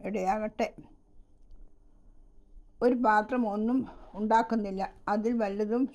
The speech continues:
സൂക്ഷിക്കുവാനും അത് മറ്റുള്ളവർക്ക് കൊടുക്കുവാനുമായിട്ടാണ് ഉപയോഗിക്കുന്നത്. അത്,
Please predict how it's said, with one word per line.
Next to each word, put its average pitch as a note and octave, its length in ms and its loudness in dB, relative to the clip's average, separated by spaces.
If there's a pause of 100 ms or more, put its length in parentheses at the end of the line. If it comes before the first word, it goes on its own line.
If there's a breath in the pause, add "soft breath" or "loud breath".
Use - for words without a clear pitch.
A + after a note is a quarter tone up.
സൂക്ഷിക്കുവാനും A3 800 0
അത് G#3+ 160 -4
മറ്റുള്ളവർക്ക് A3+ 720 -2
കൊടുക്കുവാനുമായിട്ടാണ് A3+ 1120 0
ഉപയോഗിക്കുന്നത്. A3+ 800 -2 (600 soft breath)
അത്, A3 200 6